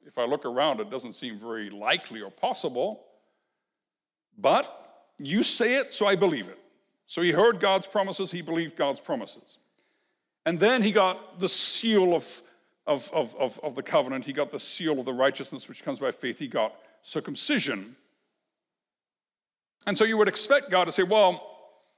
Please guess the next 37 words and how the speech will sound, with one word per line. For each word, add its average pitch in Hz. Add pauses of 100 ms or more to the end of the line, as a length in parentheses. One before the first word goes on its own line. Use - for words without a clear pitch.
(120)
that 208
means 208
that 190
credo 220
circumcision 175
is 127
the 143
thing, 170
right? 151
You 170
first 247
gotta 208
believe, 160 (300)
then 208
you 196
get 180
the 175
sign 175
and 135
seal, -
because 139 (280)
the -
sign 185 (200)
is 151
sealing 143 (540)
righteousness 156
which 160
comes 127
by 165
faith." -
So -
we 127
shouldn't 143
give 127
it 104
to -
kids, 165